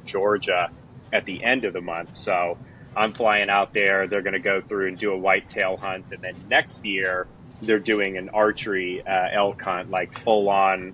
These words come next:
horse backpacking in hardcore. So this is gonna kinda be like the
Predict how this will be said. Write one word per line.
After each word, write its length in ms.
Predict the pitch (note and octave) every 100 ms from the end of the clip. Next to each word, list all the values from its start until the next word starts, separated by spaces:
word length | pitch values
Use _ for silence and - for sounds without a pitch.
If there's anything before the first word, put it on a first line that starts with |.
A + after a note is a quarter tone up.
| -
horse 420 | G#2 G#2 F#2+ - -
backpacking 640 | G2 F#2 - G2 F2 F#2+
in 160 | F#2+ F2
hardcore. 720 | F#2+ F2+ E2+ - F#2 F2+ E2+
So 380 | - F#2 F2 E2+ - - - - -
this 180 | A#2 A2+
is 80 | A2+
gonna 220 | A#2 A2
kinda 320 | - C#3 B2+
be 220 | A2 A2+ G#2
like 300 | G#2 G2 -
the 220 | G2